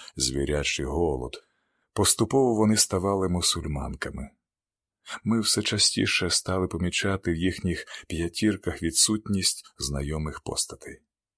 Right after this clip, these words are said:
Колони жінок, що йшли на мордування працею, ескортували ніби люди,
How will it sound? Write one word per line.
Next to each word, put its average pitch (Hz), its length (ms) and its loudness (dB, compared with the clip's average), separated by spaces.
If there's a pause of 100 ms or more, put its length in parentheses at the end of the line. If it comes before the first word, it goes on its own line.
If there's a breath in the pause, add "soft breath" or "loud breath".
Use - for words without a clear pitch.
(580 soft breath)
Колони 95 360 6
жінок, 101 600 2
що - 240 0
йшли 80 280 0
на 78 100 2
мордування 78 600 0
працею, 69 580 0 (540 soft breath)
ескортували 120 840 4
ніби 110 400 6
люди, 69 560 2